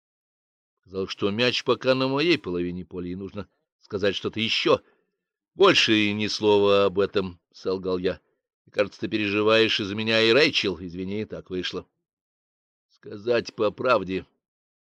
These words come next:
не стоит извиняться. Мне нет до тебя дела, как нет дела до Рэйчел. Она так не думает и, конечно, поделилась с тобой.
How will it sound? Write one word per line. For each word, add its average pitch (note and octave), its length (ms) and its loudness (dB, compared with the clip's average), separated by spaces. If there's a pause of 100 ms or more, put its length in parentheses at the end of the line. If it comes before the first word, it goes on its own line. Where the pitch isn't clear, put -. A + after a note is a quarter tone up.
(200)
не F#2 180 -18
стоит G3 460 0
извиняться. E2 640 -10 (720)
Мне G#2+ 340 -4
нет E3+ 320 -2
до A#2+ 140 2
тебя G2 360 -2
дела, F2+ 500 -2 (180)
как - 200 -20
нет F2+ 280 -12
дела F#2 280 -6
до E2 200 -14
Рэйчел. F2 460 -10 (760)
Она A2+ 340 0
так A2+ 280 0
не A#2+ 160 -2
думает G2+ 520 -4
и, F#2 40 -8
конечно, G2+ 380 -4
поделилась G2+ 580 -4
с - 60 -14
тобой. G2 320 -4